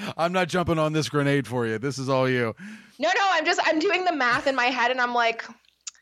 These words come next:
Speaker 2: "This woman has made some very bad decisions <laughs> in her life."
Speaker 1: But I think
Speaker 2: Sounds like she had kids really young.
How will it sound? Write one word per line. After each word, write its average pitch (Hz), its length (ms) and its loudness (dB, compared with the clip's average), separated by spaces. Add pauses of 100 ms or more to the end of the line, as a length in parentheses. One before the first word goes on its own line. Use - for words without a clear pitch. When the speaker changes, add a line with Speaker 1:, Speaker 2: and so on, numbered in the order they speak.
(1040)
Speaker 2:
"This 254 160 -6
woman 330 260 0
has 269 160 -2
made 220 200 0
some 202 240 0
very 160 360 2
bad 73 260 0
decisions - 580 -2
<laughs> - 0 -
in - 60 -2
her - 480 -6
life." - 880 -8 (680)
Speaker 1:
But 165 100 0
I 175 120 2
think - 140 -4
Speaker 2:
Sounds 240 180 0
like 311 100 0
she 262 120 -2
had 214 140 0
kids 320 320 -2
really 311 300 2
young. 277 640 2